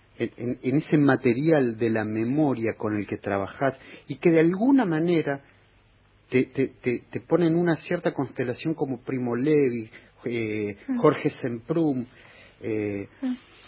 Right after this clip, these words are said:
Speaker 1: me
Speaker 2: Sí,
Speaker 1: parece
Speaker 2: para mí fue muy importante la lectura de Jorge Semprún.
Speaker 1: Y a-,
Speaker 2: Fue muy, muy importante
Speaker 1: ¿ve?
Speaker 2: el,
Speaker 1: A eso
Speaker 2: su
Speaker 1: iba.
Speaker 2: educación de, de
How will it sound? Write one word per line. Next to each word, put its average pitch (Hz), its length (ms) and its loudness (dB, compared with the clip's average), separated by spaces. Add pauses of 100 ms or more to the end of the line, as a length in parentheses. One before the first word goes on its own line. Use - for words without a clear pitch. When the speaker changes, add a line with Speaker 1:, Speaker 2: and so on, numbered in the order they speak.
(680)
Speaker 1:
me 165 140 6
Speaker 2:
Sí, - 60 4
Speaker 1:
parece - 160 8
Speaker 2:
para 247 120 12
mí 311 80 4
fue 294 120 6
muy 269 80 10
importante 254 400 8
la 208 60 4
lectura 208 340 4
de 208 60 4
Jorge 208 300 -4
Semprún. 190 460 -4
Speaker 1:
Y 208 40 10
a-, 208 60 4
Speaker 2:
Fue 254 160 8
muy, 269 300 6
muy 262 160 4
importante 269 420 6
Speaker 1:
¿ve? 226 220 8
Speaker 2:
el, 196 180 2 (140)
Speaker 1:
A 190 160 6
eso 247 140 4
Speaker 2:
su 247 60 10
Speaker 1:
iba. 247 100 12
Speaker 2:
educación 240 760 6
de, 214 400 4
de 202 360 -2